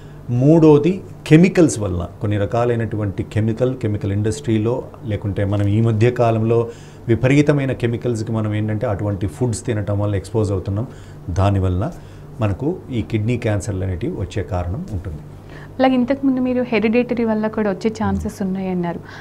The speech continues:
Speaker 2: అలా హెరిడిటరీ వల్ల ఉంది అని తెలిసిన, వస్తుంది అని ఛాన్సెస్ ఉన్నాయన్నప్పుడు ముందు ఏమన్నా టెస్టులు చేయించుకోవడం వల్ల పర్సనల్గా గుర్తించవచ్చు అంటారా?
Speaker 1: ఇప్పుడు ఈ హెరిడిటరీ క్యాన్సర్స్లో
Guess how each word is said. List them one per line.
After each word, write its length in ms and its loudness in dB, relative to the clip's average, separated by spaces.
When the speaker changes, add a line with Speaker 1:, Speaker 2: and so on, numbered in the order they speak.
Speaker 2:
అలా 120 8
హెరిడిటరీ 560 4
వల్ల 220 4
ఉంది 320 2
అని 120 2
తెలిసిన, 420 -4
వస్తుంది 480 2
అని 140 2
ఛాన్సెస్ 460 -2
ఉన్నాయన్నప్పుడు 600 -2
ముందు 280 4
ఏమన్నా 300 6
టెస్టులు 340 -2
చేయించుకోవడం 640 -2
వల్ల 240 2
పర్సనల్గా 640 0
గుర్తించవచ్చు 600 0
అంటారా? 380 -6
Speaker 1:
ఇప్పుడు 480 0
ఈ 160 2
హెరిడిటరీ 600 4
క్యాన్సర్స్లో 880 -2